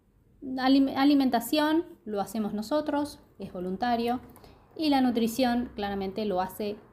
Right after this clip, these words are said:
nuestro organismo. Por más que se relaciona mucho el concepto de nutrición, alimentación, cuando hablamos de ambos, em, es como que hablamos de un todo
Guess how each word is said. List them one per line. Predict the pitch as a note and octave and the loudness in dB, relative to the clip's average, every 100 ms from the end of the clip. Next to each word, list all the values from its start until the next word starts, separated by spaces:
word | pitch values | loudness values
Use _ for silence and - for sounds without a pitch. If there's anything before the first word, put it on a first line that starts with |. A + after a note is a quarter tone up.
| - | -6
nuestro | G#3 A3 A3+ A3 A3+ | 0 2 2 0 -2
organismo. | G3+ F#3 F3 E3+ F3 | 0 -2 -4 -4 -4
Por | G3 | -2
más | B3 C#4+ | 0 0
que | D4 C#4+ D4 | 2 2 2
se | D4 | 2
relaciona | A3 G#3 A3+ - B3+ A3+ | 0 0 -2 0 2 6
mucho | B3 D4 - G#3+ | 6 6 4 -2
el | G3 | -4
concepto | F#3 F3+ A#3+ A3+ A3+ F#3+ | -6 -4 -2 -2 -4 -6
de | F3+ | -6
nutrición, | F3+ F3 E3 - A#3 G#3 F#3+ | -6 -6 -6 0 2 4 2
alimentación, | F#3 F3+ F3+ F3 - A3 G#3 F#3 | -2 -2 -4 -6 -4 0 0 0
cuando | F3 F3 | -2 0
hablamos | F3+ F#3 F#3+ | 0 0 -2
de | F#3 F3+ | -4 -4
ambos, | F#3+ F#3 F#3 G#3 A3+ - _ _ _ _ - | -4 -4 -4 -4 -8 -20 _ _ _ _ -12
em, | F#3 F3+ F3 F3+ | -8 -6 -6 -8
es | G#3+ | -4
como | A3+ G#3+ | 0 2
que | G3 | 2
hablamos | F3+ G#3 A3+ | 2 2 2
de | A3 | 2
un | G#3 G#3 | 0 2
todo | A#3 G#3 F3 E3 F3 | 2 2 2 -2 -6